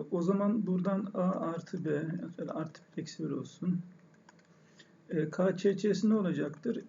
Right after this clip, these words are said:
S kare olacaktır. S de nedir? Dört çarpı on üzeri eksi altı, yani molartesi iki çarpı on üzeri eksi üç molar olur diyoruz.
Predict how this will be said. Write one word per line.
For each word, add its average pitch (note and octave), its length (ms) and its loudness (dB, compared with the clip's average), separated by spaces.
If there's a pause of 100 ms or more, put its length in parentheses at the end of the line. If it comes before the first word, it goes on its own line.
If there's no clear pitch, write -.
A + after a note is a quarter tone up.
(180)
S F#3 240 0
kare D3+ 200 0
olacaktır. C3 840 -4 (240)
S - 200 -4
de F3+ 120 0
nedir? F3+ 440 2 (140)
Dört E3+ 220 -2
çarpı - 320 -6
on E3+ 120 -4
üzeri C#3+ 400 -2
eksi - 340 -8
altı, D3 360 -8
yani - 400 -4 (640)
molartesi F3+ 720 0
iki - 340 -6
çarpı - 420 -4
on F3 140 0
üzeri D3+ 420 -2
eksi D#3 340 -6
üç F3+ 420 -6
molar D#3 360 0
olur C#3 340 -2
diyoruz. - 340 -6